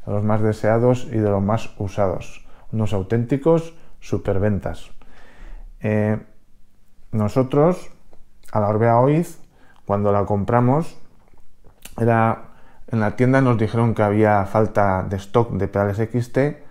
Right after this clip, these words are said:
y nos recomendaron u-, usar los X-Track Race de la marca Look. Los hemos llevado muy a gusto,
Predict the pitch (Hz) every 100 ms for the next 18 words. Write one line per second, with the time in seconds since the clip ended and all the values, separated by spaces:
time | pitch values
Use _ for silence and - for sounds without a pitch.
0 | - - 113 107 107 98 107 107 110 123
1 | 127 120 - 117 107 - 131 127 147 -
2 | - - 110 98 - 117 - 113 - 104
3 | 107 - - 113 147 147 - 101 95 98
4 | 104 - 110 139 170 - - - - -
5 | - - 104 98 110 113 113 113 113 110
6 | 113 110 107 139 147 165 196 214